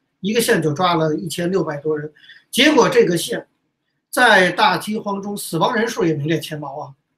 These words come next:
完全跟政治错误同步啊。三年里，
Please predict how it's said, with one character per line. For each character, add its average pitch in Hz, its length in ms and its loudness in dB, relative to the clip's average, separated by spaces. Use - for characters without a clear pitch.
完 233 180 0
全 247 140 -6
跟 240 120 -2
政 208 200 -8
治 180 100 -6
错 - 200 -6
误 156 140 -2
同 156 340 -6
步 156 200 -4
啊。 151 240 -4
三 277 320 4
年 185 240 4
里， 156 240 2